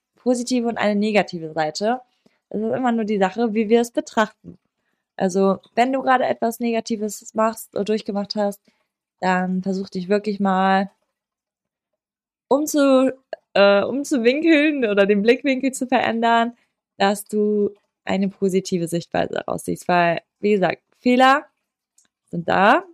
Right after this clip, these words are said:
<laughs> aber meistens sind sie positiv, weil du machst ja auch Erfahrung und nimmst daraus was mit. Ähm, dann noch zu dem Thema, hey,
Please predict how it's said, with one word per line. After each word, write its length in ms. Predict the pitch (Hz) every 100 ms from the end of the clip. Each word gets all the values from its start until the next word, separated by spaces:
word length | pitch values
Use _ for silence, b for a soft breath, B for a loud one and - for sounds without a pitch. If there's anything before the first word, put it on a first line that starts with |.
| -
<laughs> 800 | 320 - 277 349 294 - 240 -
aber 520 | 185 185 214 277 - -
meistens 540 | 190 190 - 269 320
sind 180 | 240 240
sie 100 | 254
positiv, 520 | - 196 175 - 170
weil 420 | 175 165 180 269 392 -
du 80 | 202
machst 200 | 185 185
ja 120 | 196
auch 40 |
Erfahrung 560 | 226 240 254 202 170 175
und 100 | 180
nimmst 260 | 185 190 -
daraus 320 | 190 190 -
was 160 | 214
mit. 240 | 220 180 - _ _ _ _ _ _ _ _ _ _ _ _ _ _ _ _
Ähm, 520 | 196 202 196 190 185 185 _
dann 200 | 202 208
noch 140 | 208
zu 120 | 208 220
dem 120 | 202
Thema, 460 | 220 208 196 196 -
hey, 480 | 220 202 196 196